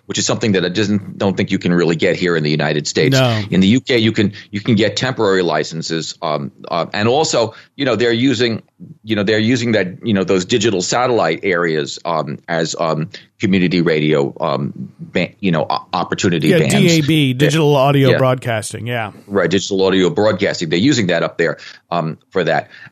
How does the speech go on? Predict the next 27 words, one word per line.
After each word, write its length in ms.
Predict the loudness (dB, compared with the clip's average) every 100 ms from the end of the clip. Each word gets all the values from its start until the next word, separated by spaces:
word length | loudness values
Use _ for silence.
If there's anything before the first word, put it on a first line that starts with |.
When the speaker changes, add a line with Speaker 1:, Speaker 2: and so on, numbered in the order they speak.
| _ -8
Speaker 1:
And 220 | -2 0
the 60 | 0
government 480 | 0 0 0 -2
is 160 | -2 -2
much 320 | -2 -2 -2
more 400 | -2 2 2 -2 -8 _ _
proactively 800 | -4 0 2 0 0 -2 0 2
arguing 600 | 2 0 0 0 -2 -4 -14 _ _ -12
that 120 | 0
there's 180 | 0 2
enough 240 | -2 -2
community 420 | -2 0 2 4
radio 340 | 4 4 2 2
space 340 | 2 0 0
that 100 | 0
you 120 | 0 0
don't 240 | 0 0
need 260 | 0 0 0
pirate 320 | 0 0 0
radio 400 | 0 0 0 0
there. 200 | 0 0
And 80 | -2
it, 140 | -4
it's 220 | -8 -10 -12
curious 500 | -2 0 2 2 0
to 120 | -2
me 280 | 0 -2